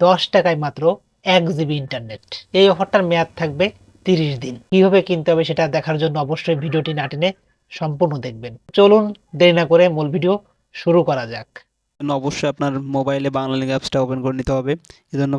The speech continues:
Speaker 2: first of all যদি আপনাদের মোবাইলে যদি বাংলা লিংক অ্যাপস না থাকে, এজন্য আপনারা first of all প্লে স্টোরে চলে যাবেন।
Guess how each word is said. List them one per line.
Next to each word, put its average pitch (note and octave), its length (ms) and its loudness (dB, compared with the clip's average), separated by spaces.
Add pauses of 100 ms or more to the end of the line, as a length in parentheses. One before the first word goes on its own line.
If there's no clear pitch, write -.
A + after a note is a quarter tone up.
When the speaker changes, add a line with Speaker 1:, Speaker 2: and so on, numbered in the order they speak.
Speaker 2:
first C#3 260 -6
of C#3 100 -2
all C#3 120 -4
যদি C3 140 -4
আপনাদের C#3 240 -4 (100)
মোবাইলে C3+ 340 -4
যদি C3 140 -4 (180)
বাংলা C3+ 220 -6
লিংক C3+ 140 -4
অ্যাপস C#3+ 260 -10
না C3+ 120 -4
থাকে, C3+ 200 -6
এজন্য C3+ 200 0
আপনারা C3+ 280 -4
first C3+ 240 -8
of C3+ 100 -4
all C#3 100 -4 (340)
প্লে C#3 240 -2
স্টোরে C#3 240 -4
চলে C3+ 180 -2
যাবেন। C3 200 -4